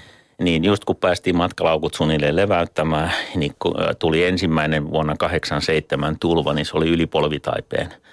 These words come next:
Ja se on kotona sisällä ja pihalla vielä enemmän. Ja sit tulee sellainen, sellainen huoli, että kun, kun tyttöjä oli sataseitsemänkymmentä ja rapiat ja poikia kahdeksansadan metrin päässä toisessa talossa,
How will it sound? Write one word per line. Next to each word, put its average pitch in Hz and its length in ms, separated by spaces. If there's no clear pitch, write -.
Ja 78 80
se 185 80
on 80 100
kotona 82 360
sisällä 76 480
ja 71 80
pihalla 71 400
vielä 67 240
enemmän. - 400
Ja - 60
sit 123 200
tulee 101 240
sellainen, 98 500
sellainen 92 500
huoli, 82 400
että 80 300
kun, 85 280
kun 82 320
tyttöjä 92 480
oli 85 120
sataseitsemänkymmentä 78 1300
ja 78 40
rapiat 82 460
ja 76 80
poikia 78 580
kahdeksansadan 76 720
metrin 76 400
päässä 73 300
toisessa 78 440
talossa, - 520